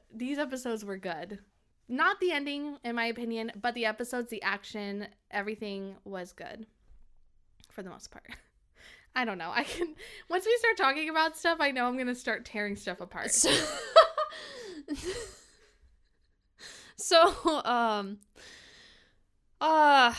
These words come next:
Speaker 2: okay. <laughs>
Speaker 1: The fact that we're both like, "Oh
Speaker 2: The
Speaker 1: my
Speaker 2: amount,
Speaker 1: gosh."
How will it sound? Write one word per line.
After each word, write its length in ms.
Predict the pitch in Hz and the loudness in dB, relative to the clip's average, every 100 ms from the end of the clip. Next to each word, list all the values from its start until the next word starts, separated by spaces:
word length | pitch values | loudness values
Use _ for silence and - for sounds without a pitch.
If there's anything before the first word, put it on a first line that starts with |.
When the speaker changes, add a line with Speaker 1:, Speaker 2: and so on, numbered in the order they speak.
| - | -2
Speaker 2:
okay. 440 | 269 254 220 208 214 - - | 0 4 6 6 2 -8 -12
<laughs> 160 | - - - - | -12 -10 -8 0
Speaker 1:
The 60 | 370 | 2
fact 920 | 330 523 508 - 640 640 - 508 494 | 2 2 0 4 4 6 6 6 6
that 80 | 440 | 0
we're 80 | 359 | 2
both 160 | 349 | 2
like, 160 | 302 254 - - - - - - | 2 -4 -8 -16 -16 -20 -16 2
"Oh 580 | 269 302 302 285 269 262 | 8 10 12 10 10 8
Speaker 2:
The 200 | 254 339 311 | 10 10 10
Speaker 1:
my 200 | - - | 10 8
Speaker 2:
amount, 120 | - | 6
Speaker 1:
gosh." 640 | 370 370 - 359 - 392 | 8 8 10 10 10 4